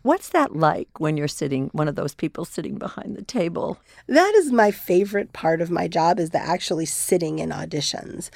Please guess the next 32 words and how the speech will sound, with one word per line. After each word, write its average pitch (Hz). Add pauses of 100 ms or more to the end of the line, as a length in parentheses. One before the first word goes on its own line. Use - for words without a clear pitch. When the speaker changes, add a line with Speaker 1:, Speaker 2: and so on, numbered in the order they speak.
(220)
Speaker 2:
I 220
take 214
extensive 185
notes 202
on 160
what 170
people 180
sing, 196
what 170
people 160
wear, 196 (160)
what 220
their 196
interaction 196
is 190
like 190
with 185
the 175
director. 185 (380)
I -
think 294
about 202
a 180 (120)
lot 196
of 180
things 202
when 175
I'm 170
sitting 196
there. 208
I 196
love 190